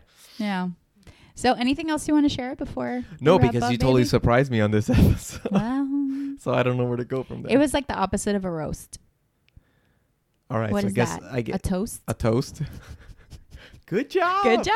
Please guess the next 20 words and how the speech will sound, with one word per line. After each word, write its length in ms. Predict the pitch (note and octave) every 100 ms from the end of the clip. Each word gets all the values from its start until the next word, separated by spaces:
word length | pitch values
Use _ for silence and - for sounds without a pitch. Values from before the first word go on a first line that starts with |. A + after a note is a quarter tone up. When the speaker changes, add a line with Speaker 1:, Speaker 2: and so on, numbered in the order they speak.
| G#4
Speaker 2:
And 280 | C#4+ C#4+ F4+
it 40 |
rhymed. 360 | F4+ F4 F4 D#4
Speaker 1:
Ah. 540 | G4+ B4 A4+ - E4+ E4+
<laughs> 60 | - _ _ _ _ _ _ -
Speaker 2:
And, 260 | - B3+ -
and 120 | B2
now 160 | A#2+ A#2+
ne-, 240 | A2 A#2+ -
next 280 | A#2+ A#2 -
week's 180 | A#2 A#2+
episode, 480 | G#2+ G#2+ G#2+ G#2 -
here's 440 | - - F3+ B3 -
why 220 | A#2 G3+
this 260 | G#2 G#2+ -
man 340 | G2 F#2+ F#2+ -
is 140 | G2
a 40 | F#2+
complete 460 | G2 - G#2 G#2+
a-hole. 460 | - A2 G2 - -